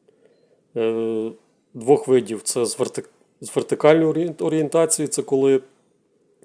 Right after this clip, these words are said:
е, віджети заповняються вертикально, доповнюються, і горизонтально. Це коли віджети зап-, доповнюються там справа чи зліва. В даному випадку це буде з-, звичайний вертикальний бокс, е, навколо якого створена,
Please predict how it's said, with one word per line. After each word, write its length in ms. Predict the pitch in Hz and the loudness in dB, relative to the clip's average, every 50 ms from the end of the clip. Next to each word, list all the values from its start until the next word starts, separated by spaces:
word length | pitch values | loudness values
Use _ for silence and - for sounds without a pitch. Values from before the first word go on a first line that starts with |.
| - - | -10 -4
е, 200 | 139 123 120 117 | -2 -2 -2 -2
віджети 460 | 117 123 113 117 135 131 135 - 113 | -2 -4 0 0 0 0 0 -2 -2
заповняються 760 | - 135 120 - 120 117 127 131 123 117 113 - - - 117 | -2 -2 -2 -2 -2 -2 0 0 0 0 -2 -4 -4 -4 -2
вертикально, 720 | 107 117 - - - - - 147 151 160 165 160 151 151 - - _ - _ - _ _ - | -2 -4 -4 -6 -8 -4 -2 0 0 0 0 -2 -4 -4 -6 -16 _ -20 _ -20 _ _ -12
доповнюються, 680 | 117 113 - 147 135 123 127 123 120 107 - - - - - | -10 -4 2 4 4 4 4 -2 -4 -4 -6 -6 -8 -8 -8
і 260 | - - 123 127 123 | -8 -6 -4 -2 -2
горизонтально. 720 | 113 123 127 117 - 131 123 117 127 107 101 98 104 101 - | -2 0 -2 -2 -2 -2 -4 -2 -4 -4 -4 -6 -10 -12 -8
Це 140 | - - 127 | -8 -8 -8
коли 240 | - - 127 117 117 | -6 -6 -6 -4 -4
віджети 360 | 117 110 107 131 131 131 127 | -4 -2 -2 -2 -2 -2 -4
зап-, 240 | 107 107 107 - - - _ | -8 -8 -10 -12 -14 -20 _
доповнюються 640 | - 117 113 - 127 123 120 117 110 104 - - 110 | -10 -10 -6 -2 -2 -2 0 -2 -6 -6 -8 -8 -8
там 240 | - 117 104 101 - | -8 -8 -10 -8 -8
справа 420 | - - - 131 135 131 117 110 | -10 -6 -4 -4 -4 -2 -4 -8
чи 160 | - - 107 | -10 -12 -12
зліва. 320 | 98 117 117 117 104 101 95 _ _ _ _ - - - - - - - - _ _ _ _ _ _ _ _ _ _ _ _ - | -10 -8 -8 -8 -8 -8 -10 _ _ _ _ -20 -20 -20 -20 -20 -20 -20 -20 _ _ _ _ _ _ _ _ _ _ _ _ -8
В 160 | 120 107 110 | -8 -6 0
даному 280 | 113 143 151 151 143 131 | 2 2 4 4 4 4
випадку 380 | 143 143 - 139 - - 135 | 4 2 0 -4 -4 -4 -6
це 160 | - - 135 | -4 -2 -2
буде 360 | 120 113 117 110 120 117 110 107 | -2 -2 -4 -4 -4 -4 -2 -4
з-, 280 | 104 107 - - - - | -6 -8 -12 -16 -16 -14
звичайний 760 | 147 120 117 117 110 - 135 120 117 107 110 107 101 - - - - - | -12 -8 -8 -6 -2 0 2 2 2 2 -2 -4 -4 -6 -14 -20 -14 -8
вертикальний 600 | 120 120 - - 117 - 131 120 107 110 113 104 | -6 -6 -4 -4 -2 0 0 0 0 0 -4 -4
бокс, 440 | 107 147 156 156 - - - - _ _ _ _ _ _ _ _ _ _ _ _ _ _ _ _ _ _ - | 0 0 0 0 0 -8 -10 -10 _ _ _ _ _ _ _ _ _ _ _ _ _ _ _ _ _ _ -4
е, 80 | 120 | -2
навколо 480 | 113 113 110 - - 147 147 135 120 120 | -2 -2 -2 0 4 4 4 6 4 2
якого 340 | 113 107 - 135 123 113 107 | 0 0 -2 -2 -2 0 0
створена, 720 | - - - 123 113 113 110 101 104 104 104 101 98 | -2 -2 0 0 0 0 0 -2 -2 -6 -6 -6 -8